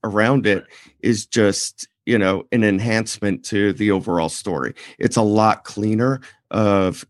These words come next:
Speaker 1: an I P O story.
Speaker 2: It, it's basically saying, "Hey, you know, W W E is basically a public league in a sense. This is a public league where that has all of its rights." You know, obviously rights are licensed out in the U S for, you know, four or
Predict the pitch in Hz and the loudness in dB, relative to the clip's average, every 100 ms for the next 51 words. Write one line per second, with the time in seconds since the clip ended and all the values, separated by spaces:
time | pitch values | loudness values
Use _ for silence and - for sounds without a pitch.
0 | - 101 92 90 90 69 - - 64 55 | -8 -4 -4 -4 -4 -4 -4 -10 -10 -10
1 | 50 _ _ _ _ _ _ - 160 139 | -12 _ _ _ _ _ _ -10 -6 -6
2 | - 143 143 - 110 - 104 107 101 117 | -4 0 0 0 -2 0 2 2 2 2
3 | 101 90 90 85 92 107 104 104 92 104 | 2 0 -6 -6 -4 -2 -2 -2 -2 -2
4 | 95 92 90 98 92 101 87 - 120 98 | -2 -4 -6 -6 -6 -4 -6 -4 -4 -4
5 | 92 - 101 110 90 87 87 - 90 92 | -6 -6 -4 -4 -4 -6 -6 -4 -4 -4
6 | - - - - 117 - 104 98 98 - | -8 -14 -20 -4 -2 -2 -2 -2 -2 -2
7 | 107 98 95 92 101 117 101 90 95 95 | -2 -2 -6 -6 -4 -2 0 -2 -2 0
8 | 98 90 117 113 107 98 98 - 98 101 | 0 -2 -4 -4 -2 -2 -4 -4 -4 -4
9 | 101 - 107 92 85 117 113 107 101 113 | -4 -10 -10 -10 -4 -4 -2 -6 -2 -2
10 | 120 98 98 104 98 95 107 104 95 _ | -2 -4 -4 -4 -6 -6 -2 -2 -4 _
11 | - - 104 101 113 180 165 - 107 101 | -18 -10 -6 -2 0 0 0 -2 -4 -6
12 | - 110 92 - 107 | -6 -6 -6 -4 -6